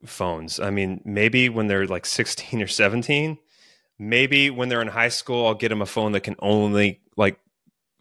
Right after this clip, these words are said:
do phone calls, and that's it. Um, but no social media, no TikTok, no anything, um, none of that stuff. And,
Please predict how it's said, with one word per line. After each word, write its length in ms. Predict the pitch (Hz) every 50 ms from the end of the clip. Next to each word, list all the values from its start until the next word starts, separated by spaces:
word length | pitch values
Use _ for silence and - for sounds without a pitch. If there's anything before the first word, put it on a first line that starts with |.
| _ _ _ _ _ _ _ - 95 110
do 140 | 104 104
phone 300 | 98 - - 98 95 101
calls, 340 | 98 - 110 107 110 117 104
and 100 | 98 90 90
that's 240 | 87 87 - -
it. 200 | 90 90 104 101 - _ _ _ _ - - - - - _ _ _ _ _ -
Um, 540 | 98 95 95 92 90 90 90 87 90 95 - _ _ _ _ _ _ _ _ -
but 240 | 101 95 90 -
no 200 | 104 107 120 127
social 360 | 127 - - 123 117 - 123 110
media, 300 | 107 107 104 104 104 104
no 160 | 101 101 101
TikTok, 480 | 95 - 110 101 - - 98 95 92
no 120 | 98 92 87
anything, 560 | 87 87 87 85 85 85 85 82 82 80 80 - _ _ 202 - - 98
um, 240 | 90 85 85 82 87
none 200 | 87 90 90 90
of 60 | 90 87
that 140 | 85 85
stuff. 380 | - - - 87 82 82 - - -
And, 300 | - 98 92 90 90